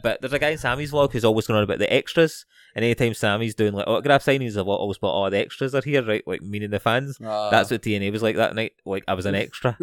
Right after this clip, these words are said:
Speaker 2: <laughs>
Speaker 1: I was like, and I just kinda had to sit and, like, watch it. The matches were all right,
Speaker 2: Aye.
Speaker 1: but, like,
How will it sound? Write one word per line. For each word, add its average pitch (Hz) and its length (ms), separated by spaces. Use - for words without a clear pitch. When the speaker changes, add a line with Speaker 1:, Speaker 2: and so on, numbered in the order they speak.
Speaker 2:
<laughs> 156 200
Speaker 1:
I 107 60
was 104 100
like, 117 140
and 120 120
I 123 80
just 135 200
kinda 143 180
had 123 140
to 101 60
sit - 260
and, 107 100
like, 95 120
watch 92 280
it. - 60
The - 100
matches 185 380
were 147 80
all 104 120
right, 117 240
Speaker 2:
Aye. 92 100
Speaker 1:
but, 95 120
like, - 240